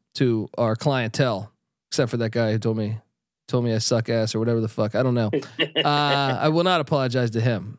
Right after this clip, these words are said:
Speaker 1: If anything, if he asks me, if he messes me for a tip, I'm gonna be like, "Take Columbia, eh, on the money line in every game,"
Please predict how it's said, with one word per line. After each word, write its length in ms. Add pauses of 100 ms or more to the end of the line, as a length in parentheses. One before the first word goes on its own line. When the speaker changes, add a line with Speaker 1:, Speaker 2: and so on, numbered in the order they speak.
(120)
Speaker 1:
If 180
anything, 320
if 100
he 140
asks 220
me, 60
if 100
he 100
messes 460
me 140
for 180
a 40
tip, 380 (460)
I'm 60
gonna 120
be 100
like, 200
"Take 480
Columbia, 760
eh, 240
on 180
the 80
money 320
line 300
in 100
every 220
game," 380